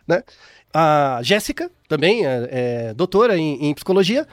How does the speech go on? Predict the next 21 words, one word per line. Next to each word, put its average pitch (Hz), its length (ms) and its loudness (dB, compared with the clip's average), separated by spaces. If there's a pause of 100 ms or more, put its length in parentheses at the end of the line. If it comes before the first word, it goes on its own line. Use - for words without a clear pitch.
(280)
E 359 300 0
nesse 302 280 2
episódio 208 440 0
vamos 226 220 0
contar 208 440 0
com 214 460 2
o 120 60 -10
doutor 233 580 2
João 226 280 2
Lucas - 520 -6 (240)
Bernardi. 165 560 0 (260)
Eu 262 140 2
pedi 330 200 2
pra 226 160 0
ele 208 200 6
um 160 100 2
áudio 190 280 4
explicando 233 600 -2
o 175 60 4
teorema 349 400 2
de, 311 100 -2